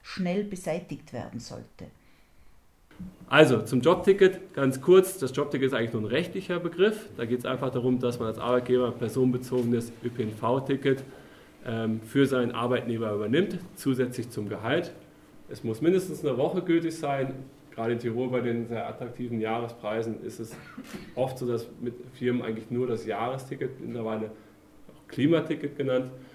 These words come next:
Speaker 2: anbieten. Und es muss halt entweder am Wohnort oder am Arbeitsplatz gültig sein. Gerade in der Grenzregion, teilweise auch interessant, dass man zumindest für den Tiroler Bereich das Öffi-Ticket zur Verfügung stellen kann und der Mitarbeiter aber nicht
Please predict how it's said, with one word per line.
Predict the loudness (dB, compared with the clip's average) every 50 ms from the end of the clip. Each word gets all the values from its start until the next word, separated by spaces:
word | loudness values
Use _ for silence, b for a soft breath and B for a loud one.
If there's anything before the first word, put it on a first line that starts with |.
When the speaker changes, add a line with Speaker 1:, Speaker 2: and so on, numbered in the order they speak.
| B B B
Speaker 2:
anbieten. | -6 -4 -4 -2 -2 -4 -2 -4 -4 -6 -8 -10 -10 -4
Und | -2 -2
es | 0 0 -2
muss | -4 -2 -2
halt | -2 -4 -4 -6 -10 -18 -10 -4
entweder | 0 0 0 0 2 0 0 0 0
am | -2 -2 -4 -2
Wohnort | 2 2 2 2 2 -2 -4 -8 -10 -8 -2 0
oder | 2 2 4 4 4 2
am | 2 0 -2
Arbeitsplatz | -2 -4 -4 -4 -6 -6 -10 -12 -14 -12 -6
gültig | -2 -2 -2 -2 -4 -10 -12
sein. | -12 -12 -12 -12 -14 -16 -18 -20 -18
Gerade | -12 -8 -6 -2 -2 0 0
in | 0
der | 0 -2 -4
Grenzregion, | -4 -2 -4 -4 -4 -4 -6 -6 -6 -4 -2 -2 -2 -2 -2 -4 B B B B B B B B B -18 -10
teilweise | -6 -4 -2 -2 0 0 -2 -2 -4
auch | -4 -6 -8
interessant, | -8 -6 -6 -6 -6 -6 -6 -6 -4 -4
dass | -6 -6
man | -6 -8
zumindest | -6 -4 -2 0 0 2 2 0 0 -2 -6
für | -6 -2
den | -2 -2 -2
Tiroler | -4 -6 -2 0 2 2 2 2
Bereich | 0 -2 -2 -2 -2 -2 -2 -4 -6 -8 B B B B B B
das | -12 -10 -8 -6
Öffi-Ticket | -6 -6 -6 -6 -6 -6 -6 -8 -8
zur | -8 -8 -8
Verfügung | -8 -6 -6 -4 -4 -4
stellen | -4 -2 -2 -2 -2 -2
kann | -2 -4 -4 -4
und | -4 -4
der | -4 -4
Mitarbeiter | -4 -2 -2 -2 -2 -4 -4 -4 -6 -8
aber | -8 -8
nicht | -6 -4 -4 -4 -4 -4 -8